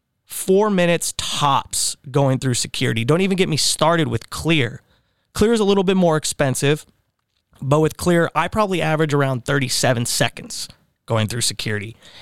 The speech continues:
every single time. And I've had my T S A pre, I think, for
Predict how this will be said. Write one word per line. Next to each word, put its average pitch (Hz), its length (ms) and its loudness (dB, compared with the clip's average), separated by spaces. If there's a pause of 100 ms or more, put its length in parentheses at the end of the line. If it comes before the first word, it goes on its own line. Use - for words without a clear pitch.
(140)
every 160 280 4
single 131 300 0
time. 107 320 -2
And 117 120 -2
I've 139 120 2
had 139 280 -2 (100)
my 139 300 0
T 143 200 -4
S 120 140 -2
A 120 120 0
pre, 123 500 0
I - 1200 -20
think, 175 160 2
for 151 420 2